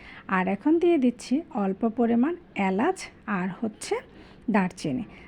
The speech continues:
যাতে করে ফ্লেভারটা খুব সুন্দর আসে, তাই দিয়ে দিয়েছি। আর ঘন ঘন করে নাড়ছি,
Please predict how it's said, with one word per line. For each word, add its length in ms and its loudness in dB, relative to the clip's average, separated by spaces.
যাতে 340 2
করে 200 4
ফ্লেভারটা 520 2
খুব 220 -4
সুন্দর 460 -2
আসে, 340 -10
তাই 200 4
দিয়ে 240 -2
দিয়েছি। 320 -4
আর 120 2
ঘন 300 -2
ঘন 240 2
করে 240 2
নাড়ছি, 460 -2